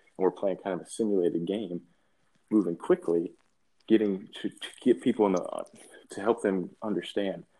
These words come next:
here's a situation, here's where I go. And then when the game actually comes, the game,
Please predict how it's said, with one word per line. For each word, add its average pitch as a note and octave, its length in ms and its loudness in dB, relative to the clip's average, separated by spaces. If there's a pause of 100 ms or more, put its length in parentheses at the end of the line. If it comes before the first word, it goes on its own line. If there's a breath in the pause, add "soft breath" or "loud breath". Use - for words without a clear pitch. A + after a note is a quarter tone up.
(560)
here's G#2 240 4
a - 20 -14
situation, F#2 540 2
here's F2+ 180 2
where F2 140 0
I E2+ 40 0
go. E2+ 380 -4
And F2+ 100 -12
then F#2 80 -2
when F#2+ 120 0
the F2 80 0
game G2+ 520 -2
actually - 300 -2
comes, F2+ 480 -6 (400)
the - 80 0
game, F#2 240 0